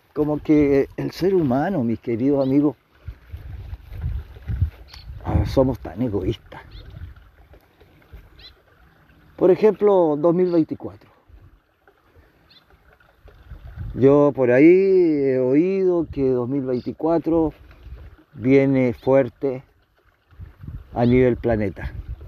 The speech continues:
Algunos, algunos, los más extremos, de que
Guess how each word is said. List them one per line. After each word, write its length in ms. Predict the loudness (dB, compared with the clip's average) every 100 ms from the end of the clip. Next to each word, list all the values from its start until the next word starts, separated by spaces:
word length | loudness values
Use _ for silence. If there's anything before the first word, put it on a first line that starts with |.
| -14 -8 -8 -8 -14 -14 -12 -10 -10 -12 -18 -20 -18 -18 -20 -20 -20 -20 -20 -20 _ 0
Algunos, 840 | 4 4 4 4 4 2 2 2
algunos, 760 | 2 4 4 2 0 0 -2 -2
los 180 | -2
más 680 | -2 -2 0 0 0 -2 -2 -8 -20 -20 -20 -20 _ _ -10
extremos, 920 | -10 0 6 6 6 2 0 -2 -8 -18 _ _ _ _ _ _ -20 -20 -20 -18 -20 -20 -18 -18 -10 -10 -8 -2
de 220 | 2 2
que 840 | 2 2 2 2 2 0 -2 -6